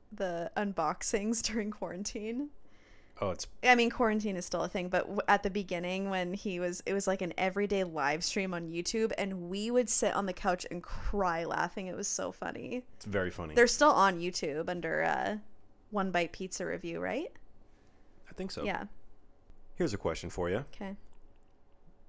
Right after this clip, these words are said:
Speaker 2: Name something that you think becomes infinitely better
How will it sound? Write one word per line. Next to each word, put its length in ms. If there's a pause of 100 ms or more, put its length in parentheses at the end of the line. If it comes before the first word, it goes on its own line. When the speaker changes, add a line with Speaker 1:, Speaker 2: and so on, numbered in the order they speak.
(500)
Speaker 2:
Name 340
something 800 (720)
that 220
you 220
think 680 (720)
becomes 480 (240)
infinitely 840 (160)
better 500